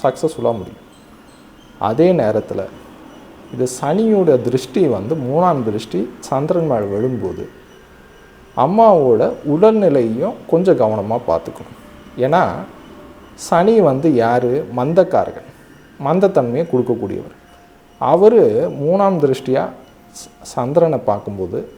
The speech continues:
அம்மாவுக்கு கொஞ்சம் மந்தத்தன்மை வரலாம். ஸ்-, மந்தத்தன்மைனா கொஞ்சம் சில பேருக்கு சோம்பேறித்தனம். முன்னாடி இருந்த லெவலுக்கு இப்போ அடுத்த ரெண்டரை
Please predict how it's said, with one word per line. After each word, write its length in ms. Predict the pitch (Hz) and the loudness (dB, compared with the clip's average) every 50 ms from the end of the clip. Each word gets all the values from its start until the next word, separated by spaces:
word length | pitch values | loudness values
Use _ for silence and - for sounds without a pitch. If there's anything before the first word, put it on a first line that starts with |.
| - - | -16 -10
அம்மாவுக்கு 680 | - 123 131 160 196 208 208 190 143 135 - - - 190 147 95 - - 220 220 | -6 -6 -4 -2 0 0 2 2 2 0 -2 0 0 0 0 0 0 -4 -6 -6
கொஞ்சம் 360 | - 196 202 220 220 226 190 156 | -6 -6 -4 0 0 0 2 2
மந்தத்தன்மை 600 | 127 135 170 202 202 196 - 135 117 110 117 131 | 0 0 0 0 0 0 0 -2 -2 -2 -4 -4
வரலாம். 360 | 117 95 85 - - - - - - - - - - - - - - - - - - | -4 -4 -6 -8 -10 -14 -16 -20 -20 -20 -20 -20 -20 -20 -20 -20 -20 -20 -20 -20 -20
ஸ்-, 120 | - - - | -18 -8 -2
மந்தத்தன்மைனா 760 | 147 156 185 214 202 196 196 165 147 147 139 131 123 151 190 180 - - 135 170 202 - - | 0 2 4 4 4 4 2 0 0 0 -4 -4 -4 -4 -4 -4 -4 -6 -8 -10 -12 -6 -2
கொஞ்சம் 280 | - 170 185 196 196 170 | 0 2 2 4 2 2
சில 180 | 165 175 160 160 | 4 4 4 4
பேருக்கு 300 | 156 160 160 175 196 175 - | 6 4 2 2 2 -4 -2
சோம்பேறித்தனம். 600 | 175 170 170 170 156 139 123 113 113 107 95 - - - _ _ _ _ _ _ _ - - _ _ _ _ _ _ _ _ _ - - - - - - - - _ - | 0 0 2 4 2 2 2 0 -6 -6 -8 -10 -20 -20 _ _ _ _ _ _ _ -20 -20 _ _ _ _ _ _ _ _ _ -20 -20 -20 -20 -20 -20 -20 -20 _ -8
முன்னாடி 340 | 139 147 160 175 185 202 214 | -4 0 2 4 4 4 4
இருந்த 280 | 208 185 160 151 147 143 | 4 4 4 4 4 4
லெவலுக்கு 360 | 131 127 120 123 123 - - | 4 4 2 2 0 -2 -4
இப்போ 220 | 196 190 - 160 143 120 - - | -6 -2 0 0 0 -2 -4 -8
அடுத்த 460 | - 117 117 131 143 170 170 - - 180 | -6 -2 0 2 2 2 0 0 0 0
ரெண்டரை 340 | 156 131 131 127 131 135 | 0 0 0 0 0 0